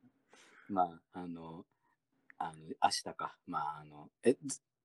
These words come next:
Speaker 2: 撮ってる？<laughs> ぜ-、あの、
Speaker 1: ん？
Speaker 2: 前か-、あの、前編？前編見てないな。
Speaker 1: うん。見てない。ちゃんと見てない。
Speaker 2: 一回ちょっ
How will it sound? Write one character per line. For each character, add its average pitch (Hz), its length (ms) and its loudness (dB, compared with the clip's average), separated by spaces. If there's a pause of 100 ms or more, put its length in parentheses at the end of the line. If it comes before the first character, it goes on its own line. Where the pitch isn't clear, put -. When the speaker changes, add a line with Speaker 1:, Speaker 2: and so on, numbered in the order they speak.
Speaker 2:
撮 143 120 12
っ - 60 8
て 151 120 12
る？ - 160 0 (180)
<laughs> - 160 -10
ぜ-、 - 240 -8 (100)
あ 113 100 -6
の、 95 240 -12 (460)
Speaker 1:
ん？ 165 100 6
Speaker 2:
前 113 200 6 (260)
か-、 - 180 -12
あ 90 100 -16
の、 87 160 -12
前 120 200 8
編？ 113 320 -4
前 123 220 -2
編 127 160 -4 (120)
見 156 100 0
て 139 160 2
な 113 120 0
い - 140 -20
な。 87 200 -14 (540)
Speaker 1:
う 147 60 2
ん。 - 20 8
見 139 80 8
て 131 100 12
な 120 180 10
い。 - 40 -12 (360)
ち - 60 0
ゃ 139 40 2
ん 127 60 0
と - 80 -4
見 - 80 2
て 135 180 12
な 170 60 12
い。 160 240 10
Speaker 2:
一 151 60 -4
回 143 100 -12
ち 151 100 -4
ょ 143 40 0
っ - 20 -12